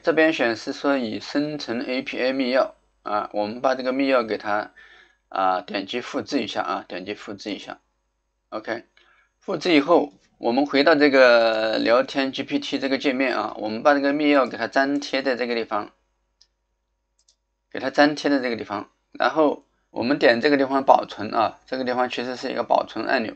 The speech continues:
它可能翻译过来，翻译过来这个表达的不是很清楚啊，我们点一下这里。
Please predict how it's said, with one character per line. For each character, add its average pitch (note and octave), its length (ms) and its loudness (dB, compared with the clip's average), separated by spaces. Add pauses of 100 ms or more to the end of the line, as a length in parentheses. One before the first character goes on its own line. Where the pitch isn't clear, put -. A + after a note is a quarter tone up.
(120)
它 - 180 -10
可 G#2 140 -8
能 G#2+ 100 -4
翻 B2 220 0
译 A#2+ 100 -6
过 A2+ 160 -2
来， - 280 -6 (840)
翻 B2+ 200 -4
译 A#2+ 80 -4
过 A#2+ 160 -2
来 G#2 260 -4
这 G#2+ 160 -8
个 G#2 400 -6 (120)
表 - 160 -6
达 G#2+ 120 2
的 A2 80 2
不 A2 100 -4
是 B2 120 -6
很 G2 120 -8
清 A2+ 240 -8
楚 - 180 -10
啊， A2+ 120 -14
我 G2+ 100 -12
们 G#2 160 -10
点 - 200 -8
一 - 20 -20
下 - 100 -12
这 - 140 -8
里。 G#2 80 -10